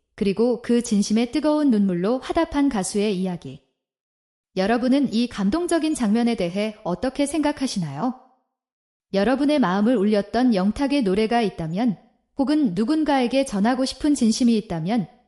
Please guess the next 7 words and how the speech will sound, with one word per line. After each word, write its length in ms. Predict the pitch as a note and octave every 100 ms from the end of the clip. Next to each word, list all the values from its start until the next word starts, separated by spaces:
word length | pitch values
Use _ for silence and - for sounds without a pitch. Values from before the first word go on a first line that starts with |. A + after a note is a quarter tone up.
| -
댓글로 500 | G3+ - A#3 B3 C4
그 120 | B3+
마음을 500 | A3 F3 F3 G#3 B3
나눠주세요. 760 | D#3+ F#3+ C4+ C4 F#3 C#3+ D3 - _ _ _ _ _ _ _ _ -
영상이 420 | F#3+ F#3+ C#4 C4 C#4
마음에 400 | E3 A3 C#4 C#4+
드셨다면 680 | B3 A#3+ A#3 F#3 G3 A3